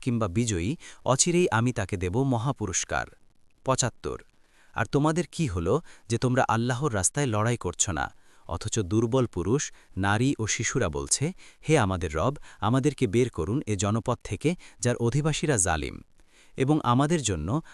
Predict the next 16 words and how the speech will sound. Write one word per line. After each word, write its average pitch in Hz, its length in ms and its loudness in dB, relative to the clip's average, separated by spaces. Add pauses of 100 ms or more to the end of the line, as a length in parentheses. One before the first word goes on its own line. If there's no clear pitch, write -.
(100)
আপনার 131 380 0
পক্ষ - 360 -4
থেকে - 240 -4
একজন 104 360 0
অভিভাবক 117 560 0
নির্ধারণ 98 480 0
করুন। 62 360 -6 (560)
আর 92 120 0
নির্ধারণ 117 500 2
করুন 95 320 0 (260)
আপনার 127 340 0
পক্ষ - 380 -4
থেকে 123 240 -2
একজন 98 280 -2
সাহায্যকারী।" 85 720 -4 (800)
ছিয়াত্তর। - 500 0